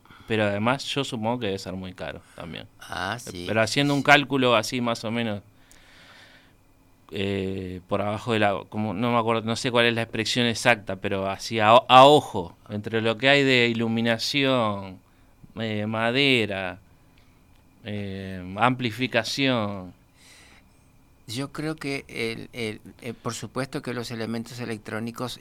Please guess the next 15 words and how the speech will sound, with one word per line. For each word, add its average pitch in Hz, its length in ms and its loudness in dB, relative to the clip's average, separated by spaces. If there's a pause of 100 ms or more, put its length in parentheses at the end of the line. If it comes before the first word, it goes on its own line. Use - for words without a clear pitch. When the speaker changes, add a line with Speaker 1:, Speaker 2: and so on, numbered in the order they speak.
Speaker 2:
e-, 104 80 -10 (140)
eléctricos 120 640 -8
y 113 60 -8
electrónicos 113 640 -8
son 117 160 -10
muy 107 180 -8
caros, 113 400 -6
pero 101 300 -10 (520)
lo 107 840 -2
realmente 123 640 -6
caro 170 380 -4
es 156 320 -8
la 113 140 -4
ambientación, 113 920 -6
la, 107 320 -4